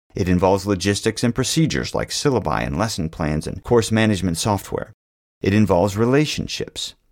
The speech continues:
If the word on campus is that hermeneutics is something to look forward to, students are gonna come into it thinking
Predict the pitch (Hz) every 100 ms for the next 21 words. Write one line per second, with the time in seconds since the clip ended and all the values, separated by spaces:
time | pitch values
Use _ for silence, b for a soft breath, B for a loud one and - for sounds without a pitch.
0 | _ - 92 92 90 113 120 113 107 -
1 | 131 123 92 - - - 87 82 80 113
2 | 101 101 113 85 - 90 120 110 101 98
3 | 90 - - 123 98 - 82 98 - -
4 | - - 156 131 104 101 98 - 92 120
5 | 151 85 - 98 85 98